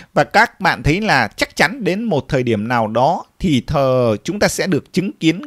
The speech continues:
cái điểm bùng nổ, tức là khi thị trường nó lại bắt đầu có những cái dấu hiệu ấm dần lên, à, những cái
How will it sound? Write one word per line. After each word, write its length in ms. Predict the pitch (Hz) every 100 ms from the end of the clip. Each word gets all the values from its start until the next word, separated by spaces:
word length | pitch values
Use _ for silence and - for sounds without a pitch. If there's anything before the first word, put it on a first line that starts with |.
| -
cái 200 | 143 196
điểm 320 | 143 95 95
bùng 240 | 135 120
nổ, 300 | 113 78 - - - -
tức 120 | 254
là 60 | -
khi 180 | 196
thị 160 | 180 143
trường 280 | 143 131 110
nó 140 | 127
lại 260 | 180 - -
bắt 200 | 180 -
đầu 180 | 131 110
có 380 | - 107 113 185
những 260 | 160 151 196
cái 280 | 143 156 - - - -
dấu 340 | 127 170 214
hiệu 320 | 190 147 - -
ấm 240 | 151 175 285
dần 340 | 214 131 117
lên, 280 | 147 165 151 127 - _ -
à, 300 | 143 135 127
những 200 | 156
cái 120 | 185